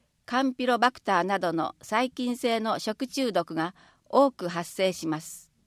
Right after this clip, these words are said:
全国の保健所に報告があった食中毒の患者数は、毎年年間二万人以上で、昨年、府内でも年間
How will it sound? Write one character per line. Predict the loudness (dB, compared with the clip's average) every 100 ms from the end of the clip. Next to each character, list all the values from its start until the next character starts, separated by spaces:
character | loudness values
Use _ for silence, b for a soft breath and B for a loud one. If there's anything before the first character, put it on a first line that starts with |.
| _ _ _ _ _ _ _ _ _ _ _ 0
全 | 4 4
国 | 2 -2 -2
の | -2
保 | -2
健 | 0 0 0
所 | 0
に | -2
報 | 0 2 2
告 | -2 0
が | 2
あ | 2
っ | 2
た | -6 -6 b b b _
食 | -6 -4 -4
中 | -2 0 2
毒 | 0 2
の | 0 0
患 | 0 2
者 | 2 0
数 | -2
は、 | -4 -4 -4 b b b _
毎 | 0 0 0
年 | -2 -4 -6 -10 _ _
年 | -4 -2 -2
間 | 2 2 2 0
二 | 4
万 | 4 4 4
人 | 2 0
以 | -4 -2
上 | 0 -2
で、 | -6 -12 _ _ _ _ _
昨 | -6 -4 -2
年、 | -2 -2 -4 -12 _ _
府 | -4
内 | 2 2 2
で | 2
も | 2 0 -4 b b b
年 | 0 0 0
間 | 0 -2 -4